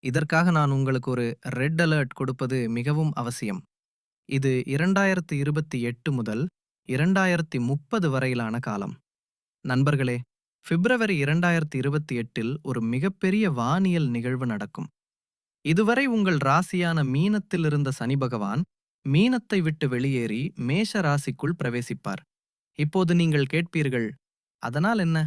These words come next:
ராசிதானே மாறியிருக்கிறது" என்று. இல்லை, இது ஒரு சாதாரண மாற்றம் அல்ல.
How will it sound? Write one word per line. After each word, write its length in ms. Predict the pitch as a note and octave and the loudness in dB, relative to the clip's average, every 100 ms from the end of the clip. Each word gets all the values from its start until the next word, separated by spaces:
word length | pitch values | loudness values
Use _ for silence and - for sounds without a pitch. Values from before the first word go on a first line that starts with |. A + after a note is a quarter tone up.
| - _ - | -4 _ -10
ராசிதானே 600 | A2+ C3+ E3+ G3+ F#3 G3+ | -2 0 2 2 2 2
மாறியிருக்கிறது" 640 | F#3+ E3+ E3+ D#3 D#3 D3 C#3+ | 2 2 0 0 0 0 0
என்று. 280 | C#3 C3 B2+ - _ _ _ _ _ - | 0 -2 -4 -8 _ _ _ _ _ -2
இல்லை, 240 | D3+ C3+ - _ _ _ | 2 2 -2 _ _ _
இது 140 | C#3+ C#3+ | -2 0
ஒரு 160 | C3 A#2+ | 0 -2
சாதாரண 600 | - B2+ D3+ D#3+ D#3+ D#3+ | 0 2 4 4 4 2
மாற்றம் 380 | B2+ A#2 A#2+ A2 | 2 -2 -4 -4
அல்ல. 180 | G#2 | -4